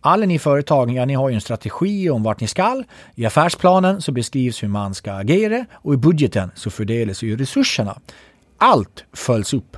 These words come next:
och analyseras, för man vill ju helt enkelt alltid bli lite bättre. Det här verkar ju lätt, men jag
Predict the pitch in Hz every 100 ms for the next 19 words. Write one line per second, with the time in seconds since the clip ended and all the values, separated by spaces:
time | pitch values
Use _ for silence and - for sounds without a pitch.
0 | - 107 104 104 - 123 101 92 - 175
1 | 175 160 208 226 117 123 131 123 110 87
2 | _ _ 120 170 - 113 143 165 185 277
3 | 285 - 101 _ - - - 165 156 233
4 | 247 156 127 143 175 - - - 135 151
5 | 156